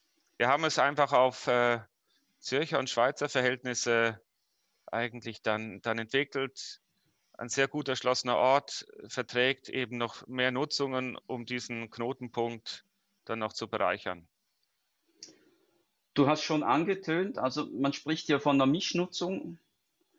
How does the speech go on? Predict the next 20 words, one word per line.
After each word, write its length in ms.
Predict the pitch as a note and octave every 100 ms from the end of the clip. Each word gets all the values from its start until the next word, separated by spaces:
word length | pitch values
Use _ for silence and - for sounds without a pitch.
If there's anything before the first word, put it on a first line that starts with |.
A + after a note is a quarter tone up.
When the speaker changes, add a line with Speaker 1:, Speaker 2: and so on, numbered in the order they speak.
| _ _ _ _
Speaker 2:
Ähm, 360 | B2 C3 C3+ - - _ _ _
es 140 | B2+ -
wäre, 300 | D3+ - - - -
glaub 200 | C#3+ C#3+
ich, 120 | D3
aus 180 | C#3+ D3
meiner 340 | C#3+ E3 D3+
Warte 300 | D3 D3 D3
komplett 400 | C#3 - D3 D3
falsch, 380 | - C3 D#3 -
wenn 120 | C3+
man 180 | C3+ C3+
den 160 | B2+
Circle 420 | B2 B2+ A#2 - B2+
reduziert 720 | C#3 B2+ A#2+ - D3 C#3 C3+
so 180 | C#3 G2+
auf, 260 | A2+ A#2
auf 260 | E2+ A2 -
Retail, 640 | A2 C#3+ G3 - C3+ F#3+
obwohl 520 | C#3+ A2+ C3+ G3+ B3